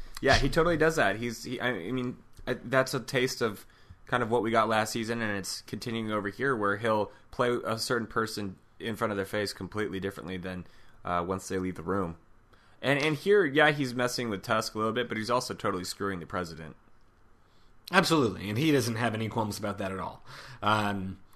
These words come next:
Speaker 2: I don't think, I don't think he has any great respect, and I, I think we learned this in season one. He doesn't have any great respect for the president. In fact,
Speaker 1: Right.
Speaker 2: I don't, I don't know if he really has that great a respect for anybody, except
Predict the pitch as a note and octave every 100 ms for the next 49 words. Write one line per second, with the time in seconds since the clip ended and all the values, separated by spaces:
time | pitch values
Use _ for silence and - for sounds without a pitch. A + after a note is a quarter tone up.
0 | - - - - - A#2 C#3 B2 C3 A2+
1 | - A2+ C3 D#3 A#2 G2 A2 G#2 G#2 G#2
2 | A2+ G#2 - A2+ A2+ A#2 D3 A#2+ B2+ B2+
3 | A2+ A2 G#2+ A2+ G#2 A2+ B2+ B2 C#3 F3+
4 | B2+ G2+ G2 G2+ F#2+ - F#2+ G2+ F2+ G#2
5 | G#2 A#2+ B2+ A2 C3 A#2+ - - - -
6 | - F#2+ F2 - A#2 E3+ D#3+ - E3+ G3+
7 | C#3 B2 A2 C#3+ C3+ G#2 G2 A2 A2 A2
8 | G2+ - G#2+ A2+ A#2+ G2+ G2 F#2 - C3
9 | -